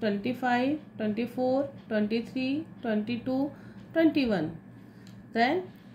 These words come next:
twenty, nineteen, eighteen, seventeen,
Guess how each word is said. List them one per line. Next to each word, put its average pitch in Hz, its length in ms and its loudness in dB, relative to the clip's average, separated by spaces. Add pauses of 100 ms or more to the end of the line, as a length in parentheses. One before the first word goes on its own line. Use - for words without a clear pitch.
(260)
twenty, 277 520 6 (600)
nineteen, 226 840 4 (300)
eighteen, 240 680 2 (320)
seventeen, 233 840 2